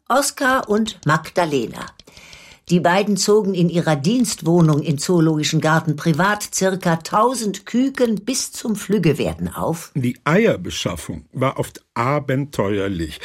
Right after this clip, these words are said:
Speaker 2: Ich reiste manches Mal im Schlafwagen erster Klasse, um meine Schätze unbeobachtet in eine Decke packen zu können. Sie durften ja nicht auskühlen.
Speaker 1: Wie Ihre Leidenschaft.
Speaker 2: Keine Sentimentalitäten. Ich hatte nur die Gier zu verstehen,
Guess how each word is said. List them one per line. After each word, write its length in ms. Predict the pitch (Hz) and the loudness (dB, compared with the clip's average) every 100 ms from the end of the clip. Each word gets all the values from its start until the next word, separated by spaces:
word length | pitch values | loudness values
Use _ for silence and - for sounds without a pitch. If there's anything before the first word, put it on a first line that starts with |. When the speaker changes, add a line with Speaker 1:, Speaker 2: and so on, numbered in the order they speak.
| - | -12
Speaker 2:
Ich 180 | - 165 | -4 -2
reiste 320 | 135 151 - | 0 -2 0
manches 420 | 139 131 165 190 160 | -2 -2 -2 -4 -2
Mal 220 | 139 143 | 0 0
im 100 | 120 | -4
Schlafwagen 680 | - 110 117 - 139 143 - | -4 -2 -2 0 -2 -2 -4
erster 380 | 123 160 - 151 | -2 -2 -2 -6
Klasse, 600 | - 139 165 - 78 139 - - - | -4 -4 -4 -6 -8 -10 -12 -16 -4
um 140 | 139 | -2
meine 240 | 139 139 | 0 0
Schätze 400 | 143 170 165 - | 0 0 0 -2
unbeobachtet 1040 | - 196 202 180 - 123 117 127 - 147 - | -2 0 2 0 -2 -6 -4 -6 -6 -10 -6
in 180 | 143 - | -6 -4
eine 220 | 139 135 | -4 0
Decke 320 | 185 190 151 | 0 0 -2
packen 420 | - 107 - 87 | -2 -6 -6 -12
zu 160 | - 87 | -12 -12
können. 300 | - 71 76 - - - _ _ _ | -10 -10 -10 -16 -20 -20 _ _ _
Sie 140 | - | -6
durften 340 | 120 175 - 170 | 0 0 2 2
ja 140 | 151 | 2
nicht 320 | 139 - - | 0 -4 -8
auskühlen. 880 | 160 202 196 - - - 104 82 - - - | -2 -2 -4 -12 -10 -6 -4 -4 -10 -18 -10
Speaker 1:
Wie 400 | 120 151 143 123 | 0 2 2 2
Ihre 180 | 120 | 0
Leidenschaft. 840 | 120 110 147 - 98 - - - - | -2 0 0 -2 -2 -2 -4 -12 -2
Speaker 2:
Keine 340 | 156 170 220 | 2 2 0
Sentimentalitäten. 1400 | 185 165 165 175 165 165 175 165 170 - 185 156 - - - _ _ _ _ _ _ - | 2 0 0 0 0 0 -2 0 -2 -2 -4 -4 -6 -18 -18 _ _ _ _ _ _ -10
Ich 140 | 131 | -2
hatte 160 | 175 175 | 2 4
nur 180 | 180 220 | 4 4
die 160 | 208 | 0
Gier 540 | 156 - 151 185 220 226 | -2 -2 2 4 2 -4
zu 180 | - 185 | -10 -10
verstehen, 880 | 180 165 - - 196 175 110 87 | -10 -12 -14 -8 -2 0 0 -4